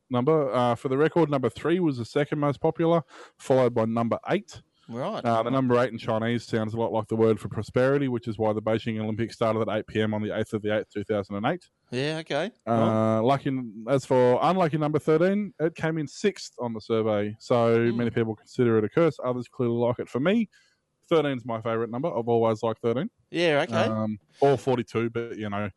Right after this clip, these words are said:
Speaker 1: that's a bit more philosophical, philosophical, philosophical.
Speaker 2: Right. Or, or I thought, oh, for some
Speaker 1: What's
Speaker 2: reason
Speaker 1: that word? <laughs>
Speaker 2: I don't
Speaker 1: Philosophical?
Speaker 2: For some
Speaker 1: That's a
Speaker 2: reason,
Speaker 1: word, isn't it?
Speaker 2: philosophic-, philo-, ph-,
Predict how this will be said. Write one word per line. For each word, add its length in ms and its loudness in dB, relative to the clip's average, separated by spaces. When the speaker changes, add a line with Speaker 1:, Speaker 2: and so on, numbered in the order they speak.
Speaker 1:
that's 140 -2
a 20 -14
bit 100 -2
more 140 -4
philosophical, 560 -6
philosophical, 800 -4
philosophical. 800 -2
Speaker 2:
Right. 360 0
Or, 380 0
or 160 2
I 60 6
thought, 400 2
oh, 120 -2
for 140 -8
some 180 0
Speaker 1:
What's 160 2
Speaker 2:
reason 140 2
Speaker 1:
that 20 4
word? 220 0
<laughs> 640 2
Speaker 2:
I 60 2
don't 100 -2
Speaker 1:
Philosophical? 520 -2
Speaker 2:
For 100 -4
some 160 0
Speaker 1:
That's 100 2
a 40 4
Speaker 2:
reason, 160 2
Speaker 1:
word, 100 0
isn't 120 0
it? 120 -4
Speaker 2:
philosophic-, 720 0
philo-, 200 -4
ph-, 180 -20